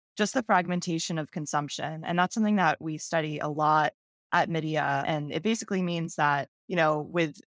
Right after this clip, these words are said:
people able to, through streaming, access all the music they could ever want to and listen at any time that they want to, and also with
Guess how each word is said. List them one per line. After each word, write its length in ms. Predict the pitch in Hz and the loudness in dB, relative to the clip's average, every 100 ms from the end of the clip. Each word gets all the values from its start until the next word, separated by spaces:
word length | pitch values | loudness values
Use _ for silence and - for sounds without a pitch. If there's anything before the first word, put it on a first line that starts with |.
| - | -10
people 500 | 220 202 220 208 196 | -8 -2 2 4 4
able 340 | - 170 175 170 - | 2 -2 -2 -4 -6
to, 300 | 160 151 147 | -6 -4 -6
through 200 | 151 165 | -6 -8
streaming, 680 | 151 - 175 165 160 156 156 | -8 -4 -2 -2 -2 -4 -6
access 640 | 156 156 - 156 151 - - | -6 -6 -6 -4 -4 -6 -6
all 160 | - 208 | 0 2
the 80 | 208 | 2
music 300 | 202 185 175 | 0 -2 -6
they 80 | 160 | -6
could 120 | 160 | -4
ever 220 | 156 175 | -4 -2
want 240 | 170 170 - | -2 -2 -4
to 320 | 175 160 156 | -4 -4 -4
and 180 | 143 147 | -4 -6
listen 300 | 151 - 160 | -8 -8 -6
at 140 | 135 - | -4 -4
any 180 | 160 139 | -8 -8
time 380 | - 160 175 | -4 -2 0
that 140 | 180 170 | -2 -2
they 100 | 170 | -4
want 240 | 156 151 | -2 -4
to, 380 | - 151 143 143 - _ _ - | -4 -4 -4 -6 -10 _ _ -2
and 100 | 185 | 2
also 340 | 180 180 190 | 4 2 0
with 360 | 180 156 151 147 | 0 0 -2 -4